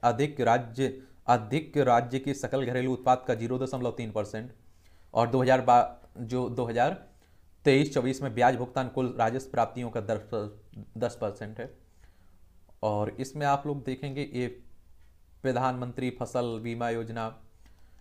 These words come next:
तो अनुसूचित जाति सब स्कीम हेतु आप देखेंगे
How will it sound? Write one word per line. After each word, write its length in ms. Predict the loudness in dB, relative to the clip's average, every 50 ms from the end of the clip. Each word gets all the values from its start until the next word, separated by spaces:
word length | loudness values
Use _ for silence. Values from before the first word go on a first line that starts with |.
| -20 -20 -20 -20 -20 -20 -20 -20 _ _ _ -4 _ 0
तो 60 | 6
अनुसूचित 500 | 6 6 6 6 2 0 -2 -2 -4 0
जाति 560 | 4 4 6 6 4 0 -4 -6 -6 -8 -12
सब 220 | 0 0 2 2 2
स्कीम 340 | -2 -4 -6 -6 -6 -6 -4 -4
हेतु 300 | -4 -4 -4 -2 2 2
आप 140 | 2 2 2
देखेंगे 500 | -2 -4 -4 -6 -6 -6 -6 -6 -8